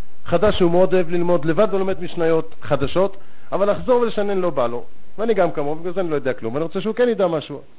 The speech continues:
סיפרתי לו, אמרתי לו שגם אני הרבה לא יודע בגלל זה, ובסוף פיתיתי אותו והוא עשה את זה בקושי.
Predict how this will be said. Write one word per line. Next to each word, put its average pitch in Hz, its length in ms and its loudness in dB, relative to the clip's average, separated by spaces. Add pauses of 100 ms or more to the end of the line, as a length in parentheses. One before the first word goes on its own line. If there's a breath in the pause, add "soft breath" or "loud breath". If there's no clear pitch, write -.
(340)
סיפרתי 302 340 0
לו, 214 80 -2
אמרתי 277 280 0
לו 139 60 -6
שגם 147 260 -4
אני 165 100 -2
הרבה 143 320 -2
לא 147 80 2
יודע 113 300 0
בגלל 98 260 -8
זה, 127 180 -8
ובסוף - 1120 -10
פיתיתי 214 360 -6
אותו 214 120 -2
והוא 240 140 0
עשה 220 160 -2
את 185 80 -6
זה 175 80 -6
בקושי. 120 380 -10